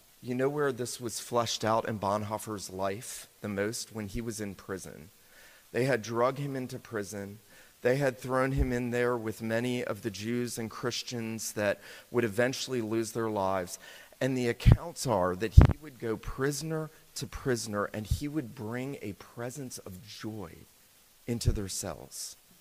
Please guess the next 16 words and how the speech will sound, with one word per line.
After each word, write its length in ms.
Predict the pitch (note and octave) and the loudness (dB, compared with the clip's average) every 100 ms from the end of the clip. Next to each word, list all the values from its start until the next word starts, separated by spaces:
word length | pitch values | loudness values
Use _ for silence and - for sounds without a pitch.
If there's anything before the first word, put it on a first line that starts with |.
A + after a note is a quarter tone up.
| - _ - - - - - _ | -20 _ -20 -20 -20 -20 -20 _
Joy 520 | - A#2 C3 C3 A2+ F2 | -8 -2 2 4 4 0
for 200 | - A#2 | -6 -6
being 380 | G2 A2+ G#2+ | -2 -2 -2
with 240 | G2+ G#2+ - | -2 -4 -4
them 220 | G#2 F#2 | -4 -4
there 200 | F#2+ F#2+ | -4 -4
in 120 | F2+ | -6
prison. 560 | F2+ G2 F2 - - - - - - - | -8 -8 -8 -12 -18 -20 -20 -20 -20 -16
Joy 460 | - A2+ C3+ C#3+ C3+ | -6 0 4 4 4
in 180 | A2 A2 | 0 0
getting 260 | A2+ A#2 | 0 0
to 160 | G#2+ A#2 | -2 -4
encourage 500 | G#2 - B2 A2+ G2+ | -4 -2 0 0 -2
them 140 | G#2 | -6
in 80 | G2+ | -6
prison. 360 | F#2 B2 G2+ | -6 -6 -6